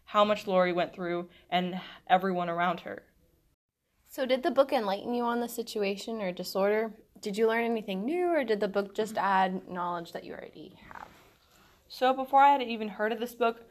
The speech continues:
Speaker 1: I had a fascination with mental illness, especially with schizophrenia. So when I heard about this book, I was immediately drawn to it.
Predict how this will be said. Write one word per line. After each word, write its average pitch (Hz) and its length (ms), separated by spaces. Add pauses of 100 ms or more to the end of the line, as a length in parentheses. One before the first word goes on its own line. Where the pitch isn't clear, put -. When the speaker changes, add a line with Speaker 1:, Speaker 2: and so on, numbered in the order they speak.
(340)
Speaker 1:
I 262 240 (180)
had 262 220
a 254 40
fascination 226 680
with 180 100
mental 185 240
illness, 160 420
especially 190 420
with 202 140
schizophrenia. 208 720 (320)
So 214 240
when 208 120
I 202 100
heard 214 160
about 208 200
this 202 100
book, 233 340
I 175 180
was 190 180
immediately 190 720
drawn 160 280
to - 120
it. - 180